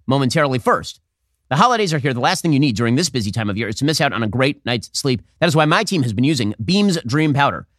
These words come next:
Beam's Dream Powder contains a powerful, all-natural blend of ingredients, including magnesium L-theanine. It's not just your run-of-the-mill sleep aid. It's a concoction carefully crafted to help you slip into the sweet embrace of rest without the grogginess that often accompanies other sleep remedies. Sleep is the foundation of our mens-,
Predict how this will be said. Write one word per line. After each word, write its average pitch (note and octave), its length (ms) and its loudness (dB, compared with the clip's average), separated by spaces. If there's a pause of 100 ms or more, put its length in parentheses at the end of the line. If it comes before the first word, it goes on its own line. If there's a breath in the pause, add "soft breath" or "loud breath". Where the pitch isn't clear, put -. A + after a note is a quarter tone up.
(160)
Beam's F#3 200 4
Dream G#3+ 240 0
Powder C3+ 180 0
contains C3+ 320 0
a C#3+ 60 -2
powerful, D#3 420 0
all-natural F#3 480 0
blend B2 200 0
of A2+ 40 -2
ingredients, C#3+ 460 0
including D3 420 0 (260 soft breath)
magnesium E3+ 640 2
L-theanine. F3+ 520 -2 (440)
It's A#2+ 140 -2
not G3 160 2
just - 180 -4
your G#2+ 220 -2
run-of-the-mill D3+ 360 2
sleep G#3+ 240 -2
aid. A#2+ 180 -2 (120)
It's - 100 -10
a - 40 -8
concoction F3 520 0
carefully G#3 380 -8
crafted F#2+ 360 -6
to B2 80 -6
help B2+ 180 -4
you D#3+ 200 -4
slip - 320 -4
into D3+ 260 -4
the F#2+ 80 -6
sweet G#3+ 260 -8
embrace F#2 340 -6
of D#2 80 -14
rest A2 220 -4 (200)
without D3+ 160 2
the D#3+ 80 0
grogginess D#3 540 0 (120)
that C3+ 100 -4
often F#3 240 0
accompanies F3 460 -2
other A#2+ 200 -4
sleep G2+ 240 -6
remedies. E3+ 380 0 (340)
Sleep - 340 -2
is F3 80 -2
the D#3 80 0
foundation C#3+ 400 0
of G2+ 60 0
our G2+ 80 2
mens-, D#3+ 240 0